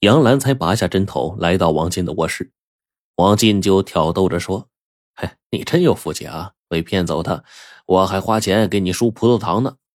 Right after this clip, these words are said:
”“谁稀罕葡萄糖啊？我已经是你的人了，我们要尽快结婚，我们不能这样偷偷摸摸的。”“哎，那是，那是。”二人说着，一边宽衣解带。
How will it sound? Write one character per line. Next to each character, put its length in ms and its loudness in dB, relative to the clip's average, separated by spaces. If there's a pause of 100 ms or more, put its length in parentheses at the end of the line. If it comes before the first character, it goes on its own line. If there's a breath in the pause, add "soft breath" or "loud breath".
(440)
”“谁 280 -8
稀 180 -8
罕 160 -6
葡 140 -16
萄 100 -4
糖 220 -16
啊？ 180 -16 (800 loud breath)
我 120 2
已 80 2
经 140 0
是 100 0
你 140 -2
的 120 -4
人 140 -4
了， 520 -4
我 60 -4
们 140 -4
要 60 -4
尽 160 -8
快 120 -6
结 160 -6
婚， 380 -4
我 80 -8
们 160 -6
不 100 -6
能 140 -2
这 100 -6
样 120 -8
偷 160 -12
偷 100 -6
摸 160 -4
摸 180 -10
的。 80 -18 (360 loud breath)
”“哎， 180 -16
那 140 -6
是， 160 -4
那 180 -10
是。” 420 -2 (800)
二 180 2
人 200 0
说 240 -2
着， 100 -4
一 140 -6
边 160 -4
宽 220 -6
衣 120 -4
解 160 -6
带。 240 -14